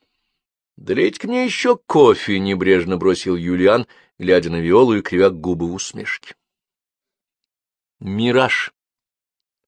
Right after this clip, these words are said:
Несколько минут они сидели молча.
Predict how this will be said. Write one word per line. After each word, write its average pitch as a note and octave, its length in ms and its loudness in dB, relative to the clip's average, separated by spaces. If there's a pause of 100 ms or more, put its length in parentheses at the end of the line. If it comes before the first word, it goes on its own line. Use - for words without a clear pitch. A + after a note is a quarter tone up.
(960)
Несколько B2 540 2
минут C3+ 340 0
они G2+ 120 -2
сидели G2+ 360 -4
молча. F#2+ 580 -2